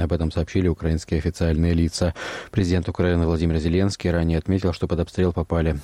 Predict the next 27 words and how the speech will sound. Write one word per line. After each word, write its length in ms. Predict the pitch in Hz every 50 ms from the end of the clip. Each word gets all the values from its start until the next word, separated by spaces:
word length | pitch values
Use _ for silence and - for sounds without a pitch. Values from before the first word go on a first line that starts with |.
| - -
супермаркет, 600 | - - - - 87 87 90 95 101 - 98 85
железнодорожный 580 | 85 80 76 76 71 82 78 80 76 73 87 78
вокзал, 480 | 80 76 73 80 92 98 101 104 98
жилой 320 | 87 78 80 78 80 80 73
дом, 180 | 90 95 98
строительный 460 | 92 - - 82 82 85 87 92 90
магазин 400 | 87 85 82 82 80 80 87 87
и 140 | 78 - 82
автозаправочная 800 | 82 78 - - 78 82 78 - 76 76 71 69 - - 80 78
станция. 680 | 78 - - 76 73 71 - - - 78 76 71 67 65 - - _ _ _ _ - - - - - - - - - - - - -
Соединенные 440 | - - 104 117 123 131 135 135
Штаты 320 | 123 - - 123 113 - 98
в 40 | -
среду 300 | - 101 104 101 95 98
объявили 340 | 95 92 98 98 104 98
о 60 | 98 90
выделении 440 | 87 90 90 92 92 92 90 92
Украине 480 | 92 87 - 98 95 98 107 113 110 98
очередного 420 | - - 90 85 76 - 90 85
пакета 320 | - 90 87 - 85 82 85
военной 260 | 85 85 82 82 82
помощи 360 | - - 98 101 98 - -
на 120 | 85 85 82
сумму 300 | - - 90 90 87 85
триста 360 | - - 90 85 - - 85
миллионов 360 | 82 80 78 78 80 85 85
долларов. 420 | 87 90 85 76 73 69 69 67